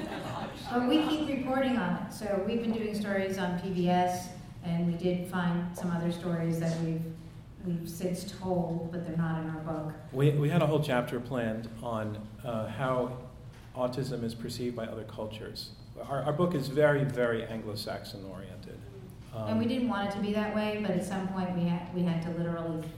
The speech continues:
Speaker 1: throw out, you know, chapters and chapters.
Speaker 2: But the, the, the thing that we call autism, and, and by the way, that's a whole nother topic, but we're not sure that the word autism really refers to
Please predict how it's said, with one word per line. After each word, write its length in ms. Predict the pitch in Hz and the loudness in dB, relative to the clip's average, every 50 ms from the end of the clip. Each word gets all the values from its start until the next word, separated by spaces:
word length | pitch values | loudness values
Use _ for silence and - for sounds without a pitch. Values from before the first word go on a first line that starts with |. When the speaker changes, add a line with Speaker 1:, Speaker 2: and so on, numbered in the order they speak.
| - - | -10 -6
Speaker 1:
throw 360 | 175 170 175 175 170 170 - - | -2 0 2 2 2 0 -2 -2
out, 220 | 170 165 160 156 151 156 - - - - - - - - - - - - - - | -4 -2 -2 -2 -4 -6 -8 -10 -12 -14 -16 -16 -16 -14 -14 -12 -12 -12 -8 -6
you 100 | 175 160 | -4 -4
know, 80 | 156 151 - - | -2 -2 -4 -6
chapters 460 | - - 170 165 - - - 156 151 151 | -6 -4 -4 -4 -4 -4 -6 -6 -6 -4
and 140 | 147 - | -4 -4
chapters. 540 | - 139 135 - - - - - - - - - - - | -4 -6 -6 -8 -8 -10 -12 -12 -12 -12 -12 -12 -6 -2
Speaker 2:
But 160 | 143 127 - | -2 0 2
the, 260 | 147 131 123 113 - - - - - | 4 2 2 2 -2 -6 -10 -8 -2
the, 200 | 143 143 135 135 131 - - | 0 0 0 0 -2 -4 -2
the 120 | 131 131 127 | -2 0 0
thing 340 | 131 120 170 170 175 170 | 0 0 2 2 2 2
that 80 | 156 143 | 2 0
we 120 | 135 139 | 0 -2
call 320 | 139 143 135 123 123 120 117 | 0 2 4 4 4 4 2
autism, 500 | 110 117 117 - 135 113 104 110 104 104 | 0 0 0 0 -2 -2 -2 -2 -2 0
and, 260 | 107 107 107 101 107 | 0 0 0 0 0
and 100 | 127 127 | 2 4
by 140 | 143 147 151 | 6 8 8
the 80 | 139 | 8
way, 100 | 127 127 | 6 6
that's 220 | 123 123 123 123 - | 6 4 2 0 -2
a 60 | 107 | -2
whole 160 | 117 120 113 | -2 -2 -2
nother 240 | 110 113 110 107 104 | 0 -2 -2 -4 -4
topic, 440 | 101 113 123 110 104 - 101 95 - - - | -4 -4 -4 -4 -4 -2 -4 -4 -6 -6 -10
but 200 | 117 92 - - 117 | -10 -12 -10 -10 -6
we're 180 | 123 120 120 | -4 -4 -2
not 200 | 120 113 110 107 | -2 -2 -4 -4
sure 280 | - - - 117 110 110 | -6 -6 -4 -4 -4 -4
that 200 | 107 107 - - | -6 -6 -6 -6
the 60 | 110 | -6
word 220 | 104 110 107 104 | -4 -2 -2 -2
autism 460 | 104 98 104 104 - 110 107 104 101 101 | -2 -2 -2 -2 -4 -6 -6 -6 -8 -8
really 180 | 101 101 101 101 | -8 -8 -8 -8
refers 460 | 107 104 104 104 107 110 104 104 - | -8 -8 -8 -8 -8 -6 -6 -6 -6
to 100 | 107 101 | -8 -8